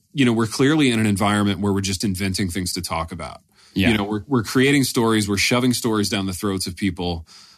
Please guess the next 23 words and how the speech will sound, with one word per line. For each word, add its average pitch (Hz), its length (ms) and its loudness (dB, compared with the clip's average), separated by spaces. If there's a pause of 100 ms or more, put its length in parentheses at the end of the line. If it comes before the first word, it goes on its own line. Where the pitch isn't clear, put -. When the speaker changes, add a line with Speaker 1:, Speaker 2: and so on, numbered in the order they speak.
(120)
Speaker 1:
Um, 87 580 -4
and 123 100 0
they're, 113 140 0
they're 110 160 0
stories 120 420 2
that 98 220 -2 (360)
don't 104 200 0
matter 90 280 -2
and 87 80 -4
nobody 85 220 -6
cares. 73 480 -10 (400)
Um, 101 300 0
and 98 280 -6
B, 123 580 2 (500)
just, 143 600 -2 (140)
I 135 60 -4
mean, 143 220 4 (200)
it, 127 140 -14 (920)
just 175 200 -2
the 214 80 2
whole 156 220 2
aspect 123 720 0
of 104 600 -2